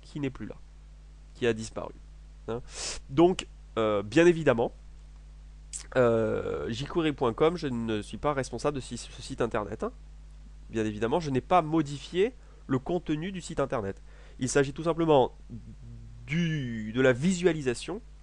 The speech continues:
dans mon navigateur. Ok ? Le site jQuery n'a pas, euh, plus de, euh,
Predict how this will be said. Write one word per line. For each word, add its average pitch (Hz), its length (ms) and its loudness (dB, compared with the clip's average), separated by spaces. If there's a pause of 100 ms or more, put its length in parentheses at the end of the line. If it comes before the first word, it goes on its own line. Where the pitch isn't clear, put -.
(480)
dans 156 220 6
mon 165 140 0
navigateur. 139 580 -2 (360)
Ok ? 123 240 -6 (200)
Le 120 80 -2
site 131 180 -4
jQuery 143 640 4
n'a 113 140 4
pas, 143 460 4
euh, 110 60 4 (140)
plus 170 360 2
de, 135 100 2
euh, 101 1000 2